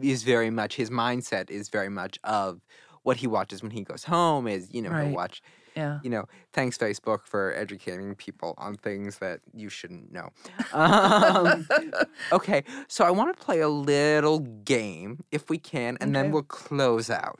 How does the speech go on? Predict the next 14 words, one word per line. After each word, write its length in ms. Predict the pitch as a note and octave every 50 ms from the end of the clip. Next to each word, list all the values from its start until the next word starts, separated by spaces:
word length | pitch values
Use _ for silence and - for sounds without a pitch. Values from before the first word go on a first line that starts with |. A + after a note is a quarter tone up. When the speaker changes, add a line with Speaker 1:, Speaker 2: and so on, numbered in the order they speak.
| - A3
Speaker 2:
All 60 | F#3+
right. 340 | G3+ E3 D#3 D3+ A2 - - - _ _ _ _ _ - - - - _ -
Speaker 1:
Six 460 | - - - - - D4 - - -
Degrees 720 | - C#4+ A#3 F#3 - F3 D#3 D#3 D3 C3 C3+ C#3 C#3 - - _ -
of 360 | - A#2 A2+ A2 G#2+ G#2+ G#2+ - _ _
Lucy. 680 | - G2+ G#2+ G2+ G2+ F#2+ F2 - - - - - - - _ - _ _ _
Can 280 | - - B3 C#4 D4 C4+
you 200 | A3+ G#3 G3+ G3+
connect 540 | F#3 - - G#3+ E3+ E3 D3 D#3 - - -
you, 380 | B2 A#2+ B2 C#3+ D3 C#3+ B2+
yourself 720 | A2+ A#2 B2+ C3 C3+ C3 - - D#3 C3+ A#2 G#2+ G#2 - _ _ - - - - -
to 100 | - D#3
Lucille 580 | C3 C3 B2+ D3+ D#3+ D3 - - E3 D#3 D3+ C3+
Ball 480 | B2 - C3 A#2 A2 F#2+ E2+ F2+ -